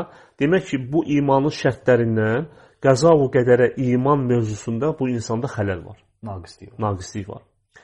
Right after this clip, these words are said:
Speaker 2: Bəli, yəni insan necə həsəd apara bilər? Bəli, Allah Taala buna verib mülk, var, dövlət.
Speaker 1: Bəli.
Speaker 2: Yəni sən də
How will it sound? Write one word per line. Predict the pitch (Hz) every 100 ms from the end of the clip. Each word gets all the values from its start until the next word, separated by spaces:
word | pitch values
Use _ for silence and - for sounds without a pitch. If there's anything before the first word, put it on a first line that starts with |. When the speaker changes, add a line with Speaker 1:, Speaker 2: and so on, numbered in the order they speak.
| _
Speaker 2:
Bəli, | - 98 110
yəni | 123 -
insan | 170 - 190 185 - _ _
necə | 147 165 160
həsəd | 135 131 117
apara | 120 113
bilər? | 101 104
Bəli, | 123 135
Allah | 131 135 139
Taala | - 151 165
buna | 120 104
verib | 101 95 95
mülk, | 113 113 101 - -
var, | 107 123 117 104
dövlət. | 120 104 117 117 104
Speaker 1:
Bəli. | 107 - -
Speaker 2:
Yəni | 113
sən | 165
də | 170